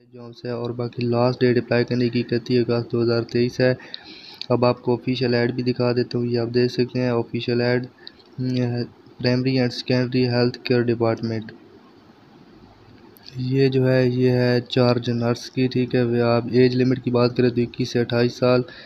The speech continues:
age limit बताई गई है। domicile पंजाब का होना चाहिए। qualification बीएससी nursing, ठीक है, four year diploma in general nursing and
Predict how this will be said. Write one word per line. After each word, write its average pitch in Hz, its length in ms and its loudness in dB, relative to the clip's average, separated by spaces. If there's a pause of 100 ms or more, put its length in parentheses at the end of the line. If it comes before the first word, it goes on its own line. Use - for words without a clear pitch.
(340)
age 127 200 4
limit 131 240 2
बताई 123 300 2
गई 123 180 -2
है। 123 180 4
domicile 123 480 2
पंजाब 123 280 2
का 123 160 -4
होना 123 100 0
चाहिए। 123 220 2
qualification 120 720 -2
बीएससी 120 380 0
nursing, 123 500 -2 (640)
ठीक 123 180 0
है, 123 140 2
four 123 280 0
year 123 320 2
diploma 127 540 0 (400)
in 123 320 -2
general 127 460 2
nursing 123 500 -2
and 120 420 -2